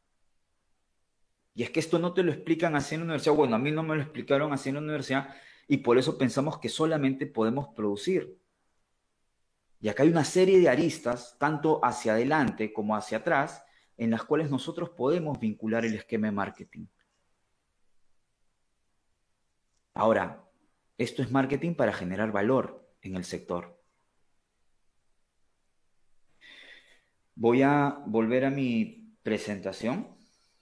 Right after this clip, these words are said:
¿ok? Si me disculpan que haga esto, pero, eh,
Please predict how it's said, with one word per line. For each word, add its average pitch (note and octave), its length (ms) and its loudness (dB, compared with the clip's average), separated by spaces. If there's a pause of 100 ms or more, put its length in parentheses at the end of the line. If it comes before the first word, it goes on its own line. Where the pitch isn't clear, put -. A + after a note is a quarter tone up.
(320)
¿ok? - 160 -14 (760)
Si - 160 -20
me F2+ 140 -12
disculpan G#2+ 580 -8
que G2+ 100 -6
haga G#2 200 -2
esto, A2+ 260 -8
pero, F2+ 420 -8 (600)
eh, E2+ 440 -12